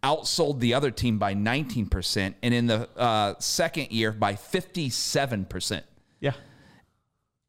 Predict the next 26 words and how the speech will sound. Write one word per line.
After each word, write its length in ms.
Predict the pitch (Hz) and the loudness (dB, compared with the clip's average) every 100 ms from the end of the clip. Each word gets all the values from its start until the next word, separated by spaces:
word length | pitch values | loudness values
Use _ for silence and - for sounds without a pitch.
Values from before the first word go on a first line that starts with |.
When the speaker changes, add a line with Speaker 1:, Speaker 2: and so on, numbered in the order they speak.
| _ _ - _ _ | _ _ -20 _ _
Speaker 1:
Wh-, 260 | 90 151 - | -4 -4 0
why? 360 | 151 175 104 - - - | 2 2 -2 -10 -16 -14
<laughs> 300 | - - - | -14 -10 -4
I 60 | - | 2
mean, 280 | 170 127 - 147 147 - - 160 | 2 2 -4 -10 -10 -14 -4 0
we 140 | 180 | 2
know 180 | 185 208 | 4 4
why. 200 | 127 110 | 4 4
It 160 | 131 - | 2 0
sounds 260 | 156 143 | 0 2
obvious, 340 | 120 107 131 - | 2 2 0 0
but 320 | 147 139 - - _ _ _ _ _ _ - | -2 -2 -8 -20 _ _ _ _ _ _ -2
Speaker 2:
This 200 | 139 131 | 0 2
is 180 | 123 110 | -2 2
the, 320 | 120 110 107 | 4 4 6
uh, 280 | 101 98 95 - - _ _ - | 6 4 2 -2 -18 _ _ 0
Thomas 320 | 135 120 - | 2 2 0
the 280 | 113 101 95 _ | 0 0 0 _
Tank 260 | 123 110 113 | 0 2 2
Engine 500 | 101 101 101 104 110 | 2 2 0 -2 -2
Speaker 1:
Yeah. 180 | 147 120 - - - | -2 -2 -6 -6 -2
Speaker 2:
episode 380 | 117 - 117 104 | 0 2 4 4
of 80 | |
Leading 260 | 101 107 101 | 4 4 4
Hope. 260 | 101 98 - - | 4 2 -2 -2
Speaker 1:
Yeah. 160 | 131 | -2